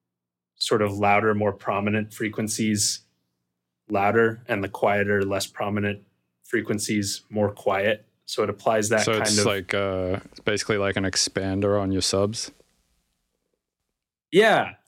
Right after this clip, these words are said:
Speaker 1: yeah, in a, in a, in a way, like, a more kind of, yeah, I, I think that's a,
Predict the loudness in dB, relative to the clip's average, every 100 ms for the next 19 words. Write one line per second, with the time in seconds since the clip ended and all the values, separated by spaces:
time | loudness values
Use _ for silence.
0 | _ 4 4 2 2 2 2 2 4 2
1 | 2 0 4 4 4 0 -2 0 2 4
2 | 4 2 -4 -2 -2 -4 -10 -20 _ _
3 | _ _ _ _ _ _ _ _ _ 2
4 | 2 0 _ _ _ 0 2 0 0 0
5 | 0 0 0 0 -2